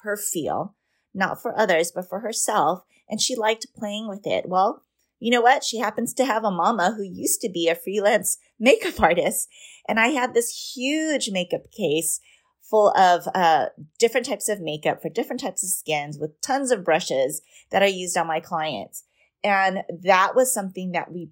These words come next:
both became interested in. Now she was ready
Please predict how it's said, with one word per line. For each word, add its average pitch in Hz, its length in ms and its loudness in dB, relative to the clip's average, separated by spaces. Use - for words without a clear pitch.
both 160 500 4
became 156 600 -10
interested 185 400 -6
in. 127 160 -6
Now 151 220 2
she - 160 -4
was 208 200 0
ready 180 560 0